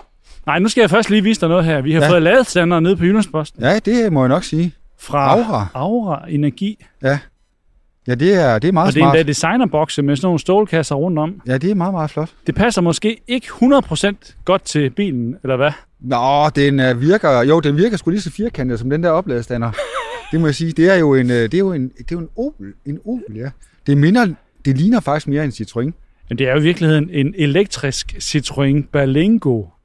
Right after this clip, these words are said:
Speaker 1: og Peugeot Rifter, tror jeg, den hedder.
Speaker 2: Ja. Altså, altså, Christian, ved du, jeg kan faktisk godt lide bilen.
Speaker 1: Ja, det kan jeg da også godt.
Speaker 2: Nej, du, du prøver lige på at, at speede sådan en stemning op, hvor vi skal være sådan lidt grinende af den.
Speaker 1: Nej, nej, nej,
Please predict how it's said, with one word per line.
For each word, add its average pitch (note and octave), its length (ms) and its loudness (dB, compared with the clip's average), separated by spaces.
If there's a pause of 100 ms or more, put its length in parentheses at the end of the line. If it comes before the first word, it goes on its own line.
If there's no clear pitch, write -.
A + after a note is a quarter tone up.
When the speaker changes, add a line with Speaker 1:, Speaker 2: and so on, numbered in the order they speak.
(580)
Speaker 1:
og C#3+ 400 0
Peugeot C#3+ 460 0 (220)
Rifter, C3 380 -2
tror B2 200 -8
jeg, A2+ 60 -6
den A#2 80 -6
hedder. C3 240 -2 (120)
Speaker 2:
Ja. C#3 140 0 (440)
Altså, C#3+ 220 2
altså, D3 440 0 (240)
Christian, E3 380 0
ved E3+ 60 2
du, F3+ 60 2
jeg F3 160 2
kan E3 100 -6
faktisk C3+ 200 -2
godt B2+ 120 -4
lide B2+ 120 -8
bilen. A#2+ 180 -4
Speaker 1:
Ja, G#3 100 0 (200)
det A#3 80 0
kan A#3 80 0
jeg A3+ 60 0
da A#3+ 40 0
også B3 140 -4
godt. G#3 140 -6 (280)
Speaker 2:
Nej, D#3+ 200 2
du, B3 220 0 (360)
du E3+ 60 -6
prøver G#3+ 200 2
lige G3 120 2
på D3+ 280 4
at, B2+ 200 0
at A#2 760 0
speede D#3 260 -2
sådan E3+ 80 -4
en D#3+ 40 -2
stemning F#3 340 2
op, E3 120 4
hvor C3+ 160 4
vi B2+ 200 -2
skal C#3+ 180 -2
være D#3+ 100 2
sådan D3 300 -2
lidt C3+ 120 -8
grinende A3 320 4
af C#3 60 2
den. A#2 140 -6 (340)
Speaker 1:
Nej, F3 300 -4
nej, G#3+ 220 0
nej, F#3 220 0